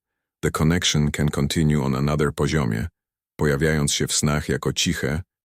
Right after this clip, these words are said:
przypomnienie: „Zmieniłeś się”. Ważne jest, aby zrozumieć, że pamiętanie nie oznacza powrotu. Honorowanie więzi nie wymaga ożywić to. Czasami dusza prosi o uznanie.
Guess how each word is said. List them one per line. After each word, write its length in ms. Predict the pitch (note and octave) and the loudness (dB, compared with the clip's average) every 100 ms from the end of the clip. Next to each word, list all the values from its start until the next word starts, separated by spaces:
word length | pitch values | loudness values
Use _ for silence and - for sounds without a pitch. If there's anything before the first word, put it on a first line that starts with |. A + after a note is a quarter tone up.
| _ | _
przypomnienie: 760 | - - C#2+ C2 C2+ C2+ C#2 D2 _ _ D2+ | -2 0 2 2 2 2 0 -2 _ _ -4
„Zmieniłeś 680 | D2 D2+ C#2+ D#2+ C2+ A1 - | 2 4 6 4 4 0 -2
się”. 320 | - G#1+ A1+ _ _ _ _ - | -2 -2 -4 _ _ _ _ -4
Ważne 380 | C#2 F2 G2+ F#2+ | 0 2 2 2
jest, 200 | F#2 - | 2 0
aby 160 | D2+ D2 | 0 0
zrozumieć, 540 | D2 C2+ D#2 D#2+ D2+ | 0 2 4 4 2
że 140 | D2 | 0
pamiętanie 640 | C#2+ C#2 C#2 C2+ D#2+ E2 D2+ | 0 0 0 0 2 2 4
nie 140 | D2+ | 2
oznacza 440 | C2 C#2+ C2 - - | 2 0 0 -2 -4
powrotu. 560 | C2 A#1+ G1+ - A1 - _ _ _ _ - | -2 -2 -4 -4 -8 -8 _ _ _ _ 0
Honorowanie 600 | C#2+ C2+ B1+ D2 D2+ C2+ | 2 2 0 2 2 2
więzi 480 | C#2+ C#2 C2+ D2 | 2 2 2 2
nie 140 | D2+ C#2+ | 4 4
wymaga 420 | D2 D2 D2+ C#2+ | 2 2 2 0
ożywić 580 | - C#2+ C2+ A#1+ A1+ - | 0 0 -2 -2 -4 -2
to. 220 | G#1 G1+ - _ _ _ - | -2 -4 -10 _ _ _ -2
Czasami 400 | E2 - D2+ C#2 | 0 2 2 4
dusza 300 | E2+ - C2+ | 2 0 0
prosi 380 | D2+ C#2 - - | 0 0 0 0
o 100 | C#2+ | 0
uznanie. 640 | D#2 D2 C2+ A1+ A#1 | 0 0 0 0 -4